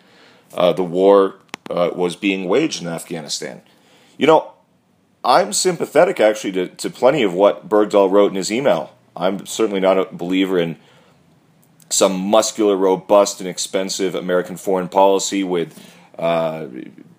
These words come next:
our Army and Air Force and Navy spread out around the entire world on some peacekeeping missions. Uh, I, I also am, am no fervent believer in some rah, rah, rah, blind patriotism.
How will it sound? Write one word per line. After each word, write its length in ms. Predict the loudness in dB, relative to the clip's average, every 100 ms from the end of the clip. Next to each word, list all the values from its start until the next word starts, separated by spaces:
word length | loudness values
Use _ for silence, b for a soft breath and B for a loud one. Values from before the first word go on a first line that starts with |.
| -10
our 400 | -4 -2 -4 0
Army 360 | 2 2 0 -4
and 100 | -2
Air 180 | 0
Force 400 | 0 0 0 0
and 160 | -4 -6
Navy 320 | -2 -2 -4
spread 320 | -8 -2 0
out 140 | 2 0
around 240 | -2 -4
the 260 | -6 -8 -10
entire 360 | -14 -4 -2
world 340 | 0 2 2 2
on 100 | -4
some 300 | -8 -8 -10 b b
peacekeeping 640 | -8 -6 -4 -4 -4 -8 -10 _ -8
missions. 640 | -4 -2 -4 -8 -10 -16 b b b b b b -6
Uh, 460 | -4 -4 -4 -2 -2
I, 140 | -2 -2
I 40 |
also 460 | 2 0 0 0 0
am, 180 | -2 -8
am 180 | -8 0
no 460 | 2 4 2 -2 _ _ _ _ -20
fervent 400 | -4 -2 -2 -4
believer 280 | -2 -2 -2
in 100 | -6
some 280 | -4 -6 -4
rah, 300 | 2 4 4
rah, 240 | 2 2
rah, 420 | 2 2 2 2 -4 _ _ _ _
blind 600 | -12 -4 0 0 -2 -8
patriotism. 840 | -4 -4 -2 -4 -4 -6 -8 -12